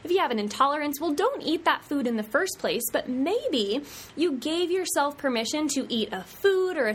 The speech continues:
certain amount of food, whatever it is, and a couple hours later, maybe immediately, I don't know, however long it is, you don't necessarily feel so great afterwards. All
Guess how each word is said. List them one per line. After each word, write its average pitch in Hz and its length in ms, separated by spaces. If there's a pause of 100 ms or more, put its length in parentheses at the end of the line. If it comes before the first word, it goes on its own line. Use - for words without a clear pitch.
certain 208 300
amount 226 480
of 311 180
food, 302 320 (240)
whatever 427 420
it 294 80
is, 240 360
and 269 160
a - 20
couple 427 380
hours 320 320
later, 269 360
maybe 214 300
immediately, 285 680 (100)
I 339 160
don't 320 160
know, 208 180
however 294 420
long 240 240
it 214 60
is, 208 260 (360)
you 330 120
don't 523 260
necessarily 294 680
feel 240 420
so 214 240
great 196 320
afterwards. - 680 (720)
All 440 320